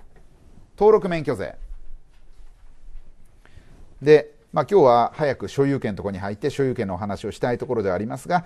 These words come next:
ちょっともう少しだけ入り口のお話をしていきますと、え、五十三ページで登録免許税ですね。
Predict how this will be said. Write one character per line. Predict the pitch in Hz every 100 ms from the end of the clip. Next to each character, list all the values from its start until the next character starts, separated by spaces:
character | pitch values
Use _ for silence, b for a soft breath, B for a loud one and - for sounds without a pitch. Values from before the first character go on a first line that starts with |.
| B
ち |
ょ | 277
っ |
と | 170
も | 131
う | 156
少 | -
し | 170
だ | 160
け | 143
入 | 127 131
り |
口 | 123
の | 123
お | 107
話 | 113 95 -
を | 95
し |
て | -
い |
き | -
ま | 92
す | -
と、 | 170 143 B B B B
え、 | 135
五 | 160
十 | 185 262
三 | 254 247
ペ | 226
ー | 254
ジ |
で | 170
登 | 113 175
録 | 220 220
免 | 220
許 | 208 196
税 | 135
で | -
す | -
ね。 | 170 196